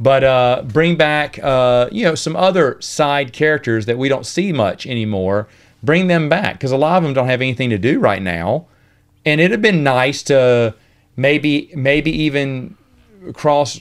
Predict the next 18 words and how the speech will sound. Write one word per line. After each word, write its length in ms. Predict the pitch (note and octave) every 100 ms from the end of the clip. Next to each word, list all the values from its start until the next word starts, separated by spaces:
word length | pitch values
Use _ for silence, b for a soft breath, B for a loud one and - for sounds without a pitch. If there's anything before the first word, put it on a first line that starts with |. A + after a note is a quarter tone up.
| -
cross 380 | - D3 C#3 -
over 320 | C3+ C3+ C#3+
with, 340 | B2 A#2+ A#2 A#2
um, 680 | G#2+ G#2+ G#2 G2+ F#2+ F#2 - b b b b b -
um, 960 | A#2 A2+ G#2+ G#2 G2+ G2 F#2+ F#2 F#2+ F#2+ - -
mm, 1120 | A#3+ A3+ A3+ A3+ A3 A3 A3 A3 A3 A3+ F3+ B B
I 80 | D3+
don't 160 | D#3+
know. 160 | D3 B2+
I 80 | C3
don't 80 | D#3+
know 80 | C#3+
if 80 |
they 80 | C3+
have 140 | B2 -
plans 280 | C3 B2
for 120 | - G#2+
Kate 580 | - B2+ A2 E3+ E3+